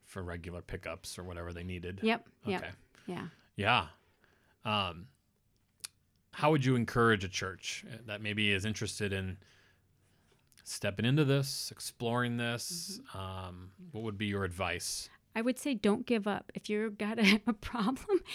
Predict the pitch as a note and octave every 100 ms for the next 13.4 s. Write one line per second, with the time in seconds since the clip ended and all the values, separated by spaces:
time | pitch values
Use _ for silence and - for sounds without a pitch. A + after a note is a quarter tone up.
0 | - - D4 D#4 G4 E4+ F4 - C#4 C#4+
1 | D4+ C4+ A3 F#3 F3 F#3 G#3 A3 G3+ A#3+
2 | D#4+ B3+ G3 F#3+ G#3+ C4+ C4+ C#4 B3 A#3+
3 | A#3+ A3+ A#3 A3 - _ _ _ G#3 G3+
4 | F#3+ G#3+ - - C#4 C4+ G3 F3+ A3+ C4+
5 | C4 F3+ F#3 - - - _ E3+ F3 F#3
6 | - A#3+ - A#3+ B3+ B3+ A#3+ A#3 G#3 -
7 | E3+ D#3 E3+ D#3+ F3 - C#3 G#3 A3 D#4+
8 | C#4 - F4 C4 D#4+ G#4+ B4 - - _
9 | D4+ C#4 D#4 C4+ C4+ B3+ C4+ C4 A#3 F#3+
10 | E3 F#3 G3 G#3 F#3+ F3 E3+ - E3+ E3+
11 | D#3 C3+ B2+ - - F#2 F#2+ F2+ - G2
12 | F2+ - G#3+ G3 G#3+ - A3 A3 G3+ F3
13 | F3 - F#3+ E3